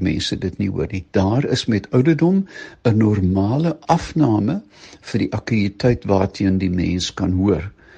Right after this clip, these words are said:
Maar dan natuurlik het ek tot my eindelose skade, ehm, agtergekom dat daar baie dinge is in die lewe wat jou ore verniel, wat jy ten tye dit glad nie besef nie.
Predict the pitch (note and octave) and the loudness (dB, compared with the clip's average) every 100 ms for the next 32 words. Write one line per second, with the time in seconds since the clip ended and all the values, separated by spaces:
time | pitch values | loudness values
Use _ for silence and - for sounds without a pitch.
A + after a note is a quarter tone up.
0 | - - A#2 G#2 G2+ C3 D3+ A2+ - F#2 | -8 2 2 4 6 8 8 6 2 0
1 | F#2 - F#2 B2 A2+ - A2+ - G#2+ - | 0 0 0 0 -2 2 0 4 0 0
2 | - _ _ D#3+ E3 D3 A2+ F2+ F#2+ - | -8 _ _ 8 8 8 6 2 -4 -4
3 | - - G2 F#2 G#2+ A#2+ - A2+ G2 F#2 | -4 0 0 0 -2 -6 -4 0 2 2
4 | - A2+ - A#2+ F#2 G2+ - F2+ F2+ - | 2 0 2 -2 -2 -4 0 0 0 -6
5 | - - G#2 A#2 A2+ F#2+ G2+ D#3+ D#3+ A2+ | -18 -4 -2 0 -2 0 2 4 4 2
6 | A2+ A#2 - G2 G2 G2+ F#2 F#2+ G2 F#2 | 2 2 0 -2 0 0 2 2 2 0
7 | F#2 F#2+ F2+ A#2 B2 A2+ - F#2+ F#2+ F#2+ | 0 0 0 4 4 2 0 0 4 4
8 | G#2+ C3+ G3 A#3+ - - - G#2 G#2 G#2 | 4 4 2 -2 -12 -20 -2 0 2 0
9 | G2+ G2+ G2 B2 A2+ G#2+ F#2+ - G2 F#2 | 2 0 2 2 2 2 -2 -4 -6 -2
10 | F#2 F2+ F#2+ - F2 - D2+ | -4 0 0 0 -4 -6 -12